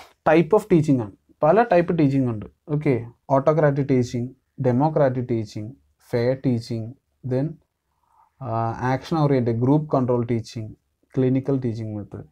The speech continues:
ഇങ്ങനെ പല ടൈപ്പ് ടീച്ചിങ് ഉണ്ട്. നമ്മൾ അത് എന്തൊക്കെയാണെന്നുള്ളത് നമ്മൾ ഡീറ്റെയിൽ ആയിട്ട് കാണും, നെക്സ്റ്റ് പോയിന്റ് കാണും. ഫസ്റ്റ് വൺ, interactive procedure for teaching അല്ലെങ്കിൽ ഡെമോക്രാറ്റിക് ടീച്ചിങ്. ഏറ്റവും നല്ലൊരു ടീച്ചിങ് മെത്തേഡാണിത്, ഡെമോക്രാറ്റിക് ടീച്ചിങ് എന്ന് പറയുന്നത്.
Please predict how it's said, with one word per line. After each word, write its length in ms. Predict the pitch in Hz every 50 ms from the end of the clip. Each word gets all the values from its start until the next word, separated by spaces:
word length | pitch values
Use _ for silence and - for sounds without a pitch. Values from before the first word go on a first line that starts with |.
| - -
ഇങ്ങനെ 180 | 135 143 156 156 151 156
പല 140 | 151 165 175 175
ടൈപ്പ് 240 | 160 143 147 147 147
ടീച്ചിങ് 280 | 131 120 120 127 117 107
ഉണ്ട്. 100 | 104 123 135 151
നമ്മൾ 160 | 160 160 165
അത് 120 | 160 156 156 147
എന്തൊക്കെയാണെന്നുള്ളത് 540 | 143 151 147 - 156 135 131 120 120 123
നമ്മൾ 160 | 120 117 117 123 139 143 135
ഡീറ്റെയിൽ 260 | 127 117 - 131 123 110
ആയിട്ട് 160 | 101 - 131 - 110
കാണും, 180 | 104 101 - - 113
നെക്സ്റ്റ് 240 | 113 - - - 107
പോയിന്റ് 220 | 110 110 107 110
കാണും. 280 | 107 107 101 - 147 147 _ _ _ _ _ _ _ _ - - - - _ _ -
ഫസ്റ്റ് 260 | 175 180 180 180 220 196
വൺ, 100 | 196 220 233 - _ _ - - - - _ - 170
interactive 560 | 180 185 185 214 214 214 214 - - 247 247 240 -
procedure 460 | 185 170 151 170 170 165 170 180 175 -
for 120 | 147 139 143 143
teaching 280 | 127 117 110 - 104 95 -
അല്ലെങ്കിൽ 280 | 131 143 156 156 170 170 151 147
ഡെമോക്രാറ്റിക് 760 | 156 147 156 180 208 233 - - 139 120 113 110 - 143 143 - -
ടീച്ചിങ്. 300 | 120 107 104 - - - - _ - 151
ഏറ്റവും 240 | 165 180 196 220 220
നല്ലൊരു 280 | 214 202 196 190 196 190 185
ടീച്ചിങ് 260 | 175 147 151 156 151 143
മെത്തേഡാണിത്, 480 | 131 131 139 123 113 104 101 98 - - _ _ _ _ - 123 120
ഡെമോക്രാറ്റിക് 640 | 135 135 151 160 160 - 135 127 113 98 104 - - _ _ _ _ _ _ _ _ _ - 135
ടീച്ചിങ് 280 | 123 120 - 120 117 117
എന്ന് 100 | 110 107
പറയുന്നത്. 360 | 101 104 98 101 98 98 -